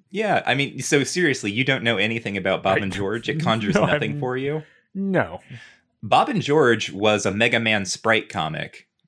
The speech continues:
Speaker 1: And is, I think,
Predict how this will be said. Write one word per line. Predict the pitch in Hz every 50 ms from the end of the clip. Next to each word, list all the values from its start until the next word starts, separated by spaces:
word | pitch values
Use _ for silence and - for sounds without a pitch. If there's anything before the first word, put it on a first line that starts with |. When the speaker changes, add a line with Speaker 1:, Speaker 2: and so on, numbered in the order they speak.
| _ _ _ _ - - - _ - - 202 - - - - - - _ _ - - - - - _ _ - - - - - _ _ _ _ _ _ _ -
Speaker 1:
And | 123 120 113 110 110 107 104 101 95 95 95 - - - _ - - - - _ - _ -
is, | 120 127 120 113 - - - _ -
I | 117 120 117
think, | - - 135 131 -